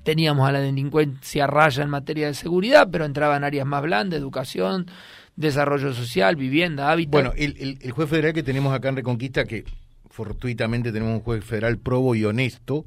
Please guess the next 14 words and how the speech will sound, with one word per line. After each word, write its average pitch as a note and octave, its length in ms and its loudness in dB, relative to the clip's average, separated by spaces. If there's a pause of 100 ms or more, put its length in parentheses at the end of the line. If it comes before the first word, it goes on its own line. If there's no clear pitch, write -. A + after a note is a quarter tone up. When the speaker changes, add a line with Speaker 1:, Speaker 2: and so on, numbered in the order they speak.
(160)
Speaker 1:
Totalmente. C#3+ 640 2
Speaker 2:
¿Eh? - 60 -16
Lo, A2 160 -2
lo - 160 -6
Speaker 1:
Coincido, D#3 640 4
y C3+ 140 0
es C3+ 80 0
uno C#3+ 200 0
de C3+ 100 2
los C3 100 0
mejores B2 340 -2
jueces C3 340 -4
federales C3 520 -2
que, B2+ 360 -8